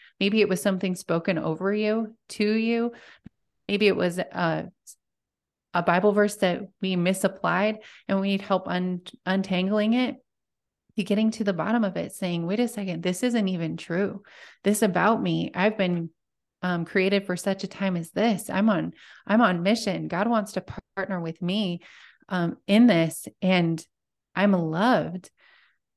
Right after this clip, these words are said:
And we can start to speak back to those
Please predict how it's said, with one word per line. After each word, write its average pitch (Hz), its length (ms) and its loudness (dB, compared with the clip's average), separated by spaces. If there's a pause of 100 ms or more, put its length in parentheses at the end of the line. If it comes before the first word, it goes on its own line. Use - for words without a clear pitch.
(240)
And 214 200 0
we 214 80 2
can 208 200 0
start 202 320 0
to 220 120 0
speak 208 400 -8
back 175 380 0
to 170 600 -2 (100)
those 170 640 -2